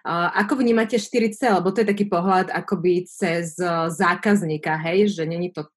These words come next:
to štyri P je skôr cez nás ako cez firmu, štyri C je taký ten consumer pohľad. Čo si o tom myslíte?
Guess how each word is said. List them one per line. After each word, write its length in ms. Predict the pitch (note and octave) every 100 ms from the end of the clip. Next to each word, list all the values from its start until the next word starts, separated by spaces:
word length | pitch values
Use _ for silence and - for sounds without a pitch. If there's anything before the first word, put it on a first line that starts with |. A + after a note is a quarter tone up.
| -
to 80 | E3
štyri 240 | - G3
P 160 | G3 E3
je 80 | -
skôr 160 | D#3 -
cez 160 | F3+ F#3
nás 160 | E3
ako 160 | C#3 -
cez 160 | C4+
firmu, 320 | C#4 C#4 A3+ G#3 - -
štyri 240 | - G3+
C 160 | F#3+ F#3+
je 80 | F3
taký 240 | F3 F#3
ten 160 | E3 -
consumer 560 | G#3+ B3+ C4+ B3+ A#3+
pohľad. 400 | A#3+ G3+ G#3+ G3 - - -
Čo 100 | A#3+
si 80 | G#3
o 160 | A3+ A3
tom 160 | A3
myslíte? 560 | D3+ C#3 C#3+ C#3 D3+